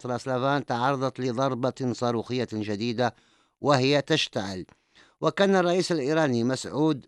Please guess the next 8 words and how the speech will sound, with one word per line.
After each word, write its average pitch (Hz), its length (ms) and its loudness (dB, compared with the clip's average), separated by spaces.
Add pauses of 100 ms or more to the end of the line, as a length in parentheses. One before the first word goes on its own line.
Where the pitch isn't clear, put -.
بزجكيان 139 760 -2 (260)
حذر 127 400 -2
من 135 140 4
عواقب 135 540 2
لا 110 160 0
يمكن 139 320 0
السيطرة 135 600 -2
عليها 127 460 2